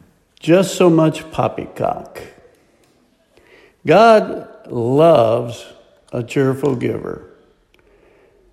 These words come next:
And if it hurts you to give, you're better off not giving.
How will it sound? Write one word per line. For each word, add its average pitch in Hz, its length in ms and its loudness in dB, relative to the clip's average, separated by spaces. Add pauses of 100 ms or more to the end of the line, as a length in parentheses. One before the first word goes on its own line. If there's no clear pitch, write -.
(200)
And 127 220 0
if 127 240 0
it 117 260 0
hurts 202 420 2
you 151 340 2
to 123 160 -6
give, 123 720 0 (140)
you're 135 160 -4
better 185 360 4
off 202 220 4
not 190 300 2
giving. 220 460 -2